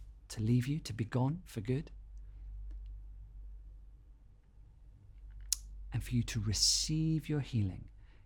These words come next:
in Jesus' name right now. Psalm two verse eight also says, "I will lie down and sleep in peace." If you're struggling with your sleep right now, again, just pray for you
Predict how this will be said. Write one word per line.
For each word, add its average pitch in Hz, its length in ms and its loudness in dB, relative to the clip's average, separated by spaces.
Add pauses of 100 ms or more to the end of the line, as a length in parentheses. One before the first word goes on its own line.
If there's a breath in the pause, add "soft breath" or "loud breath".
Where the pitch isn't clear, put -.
in 110 120 2
Jesus' 113 480 0
name 104 320 4
right 104 200 0
now. 95 300 -4 (2750 soft breath)
Psalm 120 520 6 (540)
two 123 320 8
verse 110 280 2
eight 117 240 0
also 117 300 0
says, 110 320 2
"I 131 120 2
will 123 180 6
lie 123 300 4
down 120 440 2
and 110 140 -2
sleep - 560 -2
in 95 220 0
peace." - 440 0 (440 loud breath)
If - 220 0
you're 127 120 8
struggling 127 540 4
with 120 100 8
your 120 120 6
sleep 135 500 4
right 104 240 -4
now, - 240 -4 (100)
again, 110 460 2 (380 loud breath)
just - 280 -6
pray 123 360 2
for - 160 -2
you 110 240 0